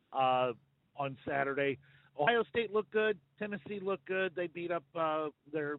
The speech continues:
their opposition. Clemson survived a scare. They were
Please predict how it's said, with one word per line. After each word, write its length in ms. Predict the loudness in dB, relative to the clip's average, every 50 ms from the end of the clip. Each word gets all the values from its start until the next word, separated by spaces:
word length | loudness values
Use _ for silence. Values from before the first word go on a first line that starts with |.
| -8 -6
their 160 | -6 -4 -2
opposition. 640 | -2 -4 -4 -6 -8 -8 -6 -6 -6 -6 -8 -12 -14 -16 _ -20 -20 _ _ _ _ _ _ -14 -8
Clemson 540 | -4 -2 -2 -2 -4 -8 -10 -10 -10 -10 -10 -10
survived 560 | -10 -10 -8 -4 -2 0 0 0 0 -2 -6
a 60 | -12 -14 _ _ -8
scare. 280 | -6 -4 -4 -4 -4
They 140 | -4 -6 -6
were 160 | -6 -8 -10